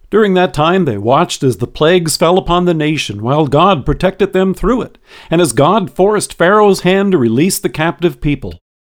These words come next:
And when Pharaoh regretted his decision and sent his troops and chariots after them, the Lord opened the waters of the sea so that they could pass through safely.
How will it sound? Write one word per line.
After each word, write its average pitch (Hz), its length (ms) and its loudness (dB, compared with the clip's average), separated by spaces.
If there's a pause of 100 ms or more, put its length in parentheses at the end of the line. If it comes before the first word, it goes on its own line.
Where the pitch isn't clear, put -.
And 180 120 2
when 196 160 2
Pharaoh 254 320 2
regretted 170 580 0
his 120 180 -4
decision 123 600 -2
and 120 160 -4
sent 180 220 0
his 156 160 2
troops - 420 0
and 117 160 -4
chariots 180 500 0
after 175 360 -2
them, 160 220 0
the 127 60 -2
Lord 165 380 2
opened 185 300 0
the 139 40 0
waters 160 480 2
of 139 120 -2
the 120 100 -2
sea 220 380 -2
so 185 160 -4
that 135 260 -2
they 147 140 0
could 170 180 -4
pass 175 320 -2
through 233 380 -2
safely. 214 500 -4